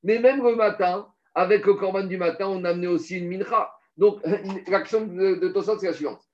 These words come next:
Si tu me dis qu'on l'appelle Mincha à cause de la Mincha qu'on appelle l'après-midi, alors on aurait dû appeler Shacharit aussi Mincha, parce que le matin aussi, on amène une Mincha. Eh, donc, en quoi tu différencies Mincha de Shacharit ? Ça vous est compris ou pas la question ? C'est bon ?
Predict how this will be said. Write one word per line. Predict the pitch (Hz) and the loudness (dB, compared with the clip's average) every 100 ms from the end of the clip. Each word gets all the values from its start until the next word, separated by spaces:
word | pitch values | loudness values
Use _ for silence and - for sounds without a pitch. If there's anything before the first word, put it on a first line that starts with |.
| _ _ | _ _
Si | - 294 | -4 -2
tu | 285 | -2
me | 220 | -4
dis | 196 | -6
qu'on | 180 | -4
l'appelle | 160 160 160 | -4 -2 -2
Mincha | 160 151 160 | -4 -4 -4
à | |
cause | 147 165 | -2 -4
de | 147 | -2
la | 151 | -4
Mincha | 143 156 | -4 -8
qu'on | 160 | -6
appelle | 147 147 | -4 -2
l'après-midi, | 147 - 151 156 226 220 - _ _ - | -4 -4 -6 -6 -10 -14 -18 _ _ -2
alors | 165 170 | 0 0
on | 175 | -2
aurait | 175 160 | -2 0
dû | 170 | 0
appeler | 151 160 | -2 -4
Shacharit | 165 156 160 160 156 | -6 -6 -4 -4 -4
aussi | 151 151 | -6 -6
Mincha, | 160 170 240 - - _ - | -8 -4 -4 -4 -10 _ -10
parce | 160 | -8
que | 180 | -4
le | 175 | -4
matin | 185 165 175 | -2 -2 -4
aussi, | 175 - 247 | -6 -8 -6
on | |
amène | 247 208 180 | 0 0 0
une | 160 | -4
Mincha. | 151 135 123 - _ _ _ - | -8 -8 -10 -12 _ _ _ -10
Eh, | 180 151 - _ | -8 -8 -14 _
donc, | 175 202 208 | 2 2 2
en | 208 | -2
quoi | 240 254 | 0 -2
tu | 202 | -2
différencies | 202 190 202 208 - 196 | -6 -2 0 -2 -2 -6
Mincha | 185 170 185 208 | -4 -4 0 0
de | 185 | 2
Shacharit ? | 180 151 151 131 _ _ _ _ | 0 0 -2 -4 _ _ _ _
Ça | 139 | -6
vous | 151 | -2
est | 160 | -2
compris | 151 | -2
ou | 247 | 0
pas | 208 | 4
la | 180 | 2
question ? | 156 156 131 - - | 2 -4 -8 -10 -12
C'est | - | -4
bon ? | 170 226 | 0 0